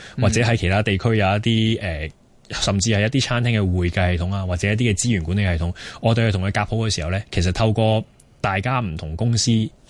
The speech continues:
Speaker 2: 嘅攞到大家嘅優勢嘅時候呢，其實又可以攞到更加多唔同嘅餐廳返嚟。
Speaker 1: 嗯，嗯。
Speaker 2: 係。
Speaker 1: 其實跟 Daniel 待多了，都會想問一個問題，就是數據的運用上。
Speaker 2: 嗯。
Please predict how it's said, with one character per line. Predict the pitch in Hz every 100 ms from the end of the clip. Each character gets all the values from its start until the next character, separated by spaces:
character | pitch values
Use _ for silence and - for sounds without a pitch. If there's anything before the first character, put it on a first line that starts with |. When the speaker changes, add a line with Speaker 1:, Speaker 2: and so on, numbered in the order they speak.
| -
Speaker 2:
嘅 | 104 98 98
攞 | - 101
到 | 117
大 | 110
家 | 90 110 104
嘅 |
優 | 104
勢 | 98 87
嘅 | 85
時 | - 76
候 | 80
呢， | - - -
其 | 90
實 | 92
又 | 87
可 | 92 117
以 | 104
攞 | 95 170
到 | 107
更 | 95 92
加 | 101
多 | 107
唔 | 87
同 | 78
嘅 | 80
餐 | 85 85
廳 | 90
返 | 85 82
嚟。 | - - - -
Speaker 1:
嗯， | 123 110 98
嗯。 | 107 101 98
Speaker 2:
係。 | 87 -
Speaker 1:
其 | -
實 | 190 180
跟 | 180 170
Daniel | 175 180 151
待 | - 113
多 | 127 127
了， | 110
都 | - 135
會 | 131
想 | - 101
問 | 113
一 |
個 | 104
問 | 123 113
題， | - -
就 | 127
是 | 123
數 | 120 160 120
據 | 127
的 | 113
運 | 120 101
用 | -
上。 | 107 - - -
Speaker 2:
嗯。 | 107